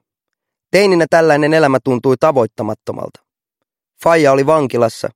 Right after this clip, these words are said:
ja mutsi teki pitkää päivää elättääkseen mut. Vaikka olen tehnyt jo pitkän uran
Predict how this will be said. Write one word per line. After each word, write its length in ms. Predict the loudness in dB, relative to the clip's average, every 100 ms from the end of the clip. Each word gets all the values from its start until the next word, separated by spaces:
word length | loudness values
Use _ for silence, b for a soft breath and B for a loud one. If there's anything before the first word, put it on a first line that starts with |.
| _ -2
ja 80 |
mutsi 300 | 0 0 -2
teki 220 | -4 -4 -2
pitkää 340 | -4 0 -2 0
päivää 400 | 0 2 2 2
elättääkseen 720 | 2 -2 -6 -8 -8 -12 -12
mut. 120 | -16 _ _ _ _ _ _ _ _ _ -2
Vaikka 280 | -2 2 2
olen 180 | 2
tehnyt 320 | 2 0 0 -2
jo 60 | 0
pitkän 380 | -2 0 0
uran 280 | 2 0 -2